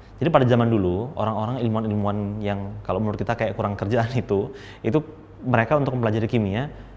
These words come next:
mereka mencoba untuk mengklasifikasikan si unsur-unsur, eh, si materi yang ada di sekitar mereka. Oke? Mereka mengambil beberapa contoh misalnya. Mereka mengambil ada gas klor, mereka mengambil ada air. Mereka juga mengumpulkan ada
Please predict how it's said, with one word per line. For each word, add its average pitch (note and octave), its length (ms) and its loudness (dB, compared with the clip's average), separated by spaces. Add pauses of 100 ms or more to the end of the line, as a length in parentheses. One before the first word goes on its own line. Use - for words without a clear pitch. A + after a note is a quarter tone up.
(100)
mereka B2+ 240 0
mencoba D3 460 4
untuk C3+ 260 -2
mengklasifikasikan A#2 1080 -4 (180)
si - 240 0
unsur-unsur, C#3 640 0
eh, B2 240 4
si B2 200 0 (500)
materi C#3 420 4
yang D3 80 0
ada C3 160 0
di C3+ 80 2
sekitar A2+ 240 -2
mereka. F#2+ 320 -4 (400)
Oke? A2+ 300 0 (760)
Mereka F3 400 4
mengambil C#3 400 4
beberapa G#2 320 2
contoh A2+ 320 2
misalnya. F2+ 480 -8
Mereka G2 240 0
mengambil A#2 480 4
ada A2 320 0 (560)
gas G2 160 -4
klor, F#2 240 0 (560)
mereka F#2 220 -8
mengambil G#2+ 260 2
ada A2+ 480 0
air. G2 240 -2 (640)
Mereka F#2+ 240 -2
juga B2 380 4 (320)
mengumpulkan A2+ 420 0
ada A#2+ 320 0